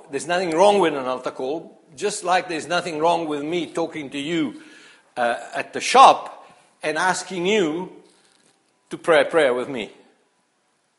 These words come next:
It doesn't have to be the altar, it doesn't have to be church, but there's nothing wrong with being an altar and being church. Also because, if you think about it,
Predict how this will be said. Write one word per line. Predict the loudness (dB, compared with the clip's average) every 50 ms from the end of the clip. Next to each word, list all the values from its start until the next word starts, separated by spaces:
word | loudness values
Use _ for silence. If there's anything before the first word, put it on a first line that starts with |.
| _ _ _ _ _ _ _ _ _ _ _ _ _
It | -2 -2
doesn't | 0 0 0 0
have | 0 0 0 0
to | -4 -8
be | -8 -6
the | -4 -2 2
altar, | 4 6 4 4 4 2 0 0 0 -2 -10 -18 -20 -20 -20 _ _
it | -16 -8 -6
doesn't | -6 -6 -4 -4 -4
have | -4 -4
to | -6 -10
be | -12 -10
church, | -8 -2 2 4 4 4 2 0 -8 -12 -14 -20 _ _
but | -10 -8 -6
there's | -6 -8 -4
nothing | -2 -2 -2 -2 -2 0 4
wrong | 8 10 10 10 8 6 2 -2 -8 -8
with | -8 -8 -6 -2
being | -2 -2 -2 -2 -2
an | 0 2
altar | 2 2 2 0 -2 -4 -4 -4
and | -6 -10 -8 -6
being | -6 -6 -6 -6
church. | 0 2 2 2 2 -2 -8 -16 -18 _ _ _ _ _ -20 -20 -20 -16 2
Also | 6 8 8 8 6 2 0
because, | 0 0 0 6 6 8 8 8 6 4 0 -6 -12 -14 -20 -20 -20 -20 _ _ _ -12
if | -8 -6
you | -6 -6
think | -4 -2 -4 0 0
about | 2 4 4 4 2 2 0
it, | -4 -6 -10 -16